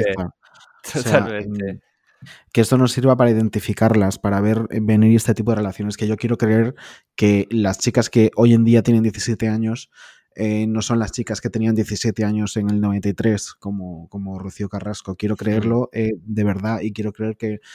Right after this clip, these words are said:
Speaker 1: que sabemos identificar una relación tóxica cuando la vemos, que sabemos, eh, ver indicios, pero desgraciadamente luego vemos, eh, cifras, ¿no? de, de, de malos tratos y de, de violencia de género en este país, y vemos que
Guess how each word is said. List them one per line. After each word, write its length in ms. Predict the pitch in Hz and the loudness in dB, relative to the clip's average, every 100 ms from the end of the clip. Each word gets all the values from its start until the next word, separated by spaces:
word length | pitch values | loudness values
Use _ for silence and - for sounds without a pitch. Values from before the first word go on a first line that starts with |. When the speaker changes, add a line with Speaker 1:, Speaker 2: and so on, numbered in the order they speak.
| - _ | -20 _
Speaker 1:
que 120 | 107 | -6
sabemos 340 | 104 95 104 | -4 -4 -4
identificar 460 | 113 101 98 104 107 | -4 -6 -6 -6 -4
una 100 | 104 | -2
relación 380 | 98 95 107 101 | -2 -4 -4 -8
tóxica 340 | 98 113 95 | -8 -6 -6
cuando 220 | 101 95 | -6 -6
la 80 | 87 | -6
vemos, 260 | 92 101 95 | -6 -8 -10
que 80 | 98 | -12
sabemos, 400 | 95 98 104 - - - - _ | -10 -8 -8 -10 -20 -20 -20 _
eh, 300 | - 107 104 98 | -6 -2 -2 -2
ver 320 | 95 113 110 | -2 -2 -2
indicios, 440 | 113 110 113 110 | -4 -4 -4 -4
pero 160 | - 101 | -2 0
desgraciadamente 960 | 104 95 95 - 110 113 117 107 110 - _ | 0 0 -2 2 4 4 4 0 -4 -6 _
luego 280 | 110 104 104 | 0 2 2
vemos, 380 | 101 107 - - | 0 -2 -4 -8
eh, 180 | 98 87 | -10 -10
cifras, 540 | - 117 - 95 95 - | -8 -6 -4 -4 -6 -8
¿no? 160 | 98 | -12
de, 240 | 151 85 71 | -12 -14 -16
de, 240 | _ - - | _ -20 -20
de 180 | 85 87 | -18 -12
malos 280 | 90 98 95 | -8 -8 -6
tratos 380 | 104 95 101 92 | -8 -8 -10 -10
y 40 | |
de, 160 | 85 78 | -12 -12
de 120 | 90 | -12
violencia 320 | 92 92 104 | -10 -12 -10
de 20 | |
género 200 | 107 101 | -6 -6
en 20 | 101 | -6
este 160 | 104 | -6
país, 200 | 104 110 - - - | -4 -6 -6 -18 -2
y 80 | 107 | 2
vemos 240 | 101 110 | 2 2
que 220 | - 123 | 2 0